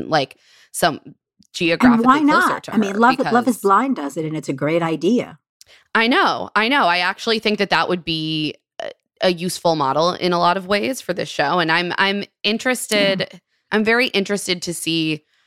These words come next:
Speaker 2: what the discussion, what discussions we get between him and Teresa and him and,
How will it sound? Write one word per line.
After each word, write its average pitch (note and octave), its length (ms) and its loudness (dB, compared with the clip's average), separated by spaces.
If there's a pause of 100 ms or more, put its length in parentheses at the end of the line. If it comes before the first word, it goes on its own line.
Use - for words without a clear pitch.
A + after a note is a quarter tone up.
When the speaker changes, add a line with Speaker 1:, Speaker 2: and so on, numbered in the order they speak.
(400)
Speaker 2:
what D#3+ 320 0 (140)
the E3+ 120 0
discussion, D3+ 880 -4
what - 340 -2
discussions D#3 540 -4
we C#3+ 80 -4
get C#3+ 240 0
between D3+ 320 -4
him D3+ 200 -4
and D3 160 -6
Teresa C#3 380 -4
and C#3+ 240 -4
him C#3+ 340 -6
and, A#2+ 540 -8